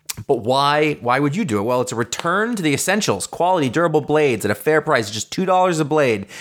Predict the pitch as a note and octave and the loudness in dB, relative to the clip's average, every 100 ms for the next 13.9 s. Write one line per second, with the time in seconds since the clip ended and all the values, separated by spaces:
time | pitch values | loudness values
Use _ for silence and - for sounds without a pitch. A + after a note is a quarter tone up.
0 | - - - D#3+ E3+ D#3+ D#3+ E3 D#3+ D#3+ | -16 -8 -2 0 2 0 2 2 0 0
1 | E3 C3 C3 C#3 C#3+ C3+ - A#2+ B2 D3 | 0 0 0 -2 -2 -4 -2 0 2 0
2 | C#3+ C#3 C#3+ B2+ B2+ A#2 G#2+ G#2 D3+ C#3 | 0 0 0 0 -2 -2 -4 -4 -2 -2
3 | G#2 A#2 C#3+ C#3 C3+ C3 - - - C#3+ | -4 0 0 2 0 -2 -8 -18 -8 -2
4 | C3+ - C#3+ C#3 A#2+ A2+ A#2 B2+ B2+ A2 | -2 0 0 2 0 -2 0 0 0 0
5 | B2 A#2+ A2 A#2 A2 - C#3+ - D3+ D#3 | 2 0 0 0 2 2 0 2 2 2
6 | D3 - - - - A#2 A2+ A2 A2 A2+ | -2 -10 -20 -8 0 4 4 4 4 2
7 | G#2+ - A#2+ A#2 C3+ A#2+ C3 - A#2+ C3 | 0 0 0 0 -2 0 -2 -2 -2 2
8 | C#3+ C3 G#2+ C3 B2 B2 B2 C3 A#2+ A#2 | 2 2 0 0 0 0 0 0 2 2
9 | A2 A2 G#2 - - - A#2 A2 A2+ G#2 | 2 2 0 -6 -16 -2 -2 0 -2 -2
10 | G#2+ - G#2 A2 - G#2 A2 G#2+ A2+ A2+ | -2 -2 0 -2 0 -2 0 0 2 2
11 | A2+ - A2+ A2+ A2+ A2 - - - - | 2 0 -2 2 2 0 -6 -20 -20 -10
12 | C#3 A2+ B2+ A2 A2 A2 A#2 - A2+ A2+ | -4 0 2 0 -2 2 2 2 0 0
13 | G2 G2+ A#2 A2+ A2 G#2+ G2+ G2 G2+ | -2 -2 -2 0 0 0 0 0 -2